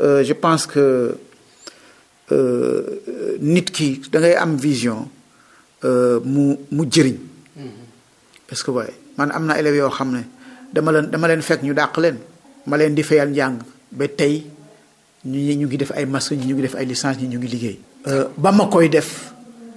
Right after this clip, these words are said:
Speaker 1: xalaatu moon suñu bopp, moom laa xalaatoon parce que dama gëm ne, ah,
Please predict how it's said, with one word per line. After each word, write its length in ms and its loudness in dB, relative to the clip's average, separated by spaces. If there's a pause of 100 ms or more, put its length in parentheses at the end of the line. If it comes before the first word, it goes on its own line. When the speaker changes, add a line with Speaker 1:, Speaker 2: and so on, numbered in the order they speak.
(460)
Speaker 1:
xalaatu 360 0
moon 140 2
suñu 200 -4
bopp, 320 -2
moom 220 -2
laa 120 2
xalaatoon 480 -2
parce 140 -4
que 60 -4
dama 240 4
gëm 220 2
ne, 120 2 (960)
ah, 200 -4